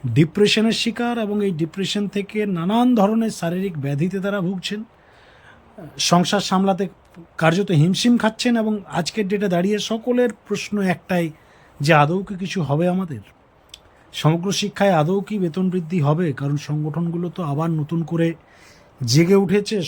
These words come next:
প্রত্যেকটা সংগঠন নিজেদের মতো করে কর্মসূচি করছে,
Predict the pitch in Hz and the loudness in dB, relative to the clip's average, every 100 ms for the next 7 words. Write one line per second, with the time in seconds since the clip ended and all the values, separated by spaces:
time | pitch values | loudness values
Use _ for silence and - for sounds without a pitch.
0 | - - 170 - 202 202 180 175 180 175 | -8 -10 -14 -10 -8 -6 -4 -4 -4 -2
1 | 185 170 160 160 165 156 151 160 170 160 | -2 -2 -2 -4 -4 -4 -6 -6 -6 -4
2 | 147 160 147 156 185 151 175 185 - 165 | -4 -4 -6 -8 -8 -4 -6 -4 -2 -2